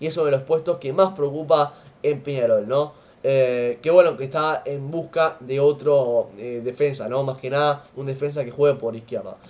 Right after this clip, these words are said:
Votamos a Valentín Rodríguez, que es un, un gran jugador de fútbol, Valentín Rodríguez.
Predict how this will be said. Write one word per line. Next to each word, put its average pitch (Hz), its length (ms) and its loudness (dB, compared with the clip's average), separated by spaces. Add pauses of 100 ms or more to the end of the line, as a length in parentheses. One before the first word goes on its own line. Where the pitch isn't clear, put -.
(200)
Votamos 190 460 8
a 175 60 4
Valentín 147 320 2
Rodríguez, 196 480 4
que 156 80 -6
es 151 120 -6
un, 139 200 -10
un 151 180 -8
gran 190 220 6
jugador 135 360 4
de 135 60 -8
fútbol, 160 320 0
Valentín 123 300 0
Rodríguez. 180 560 2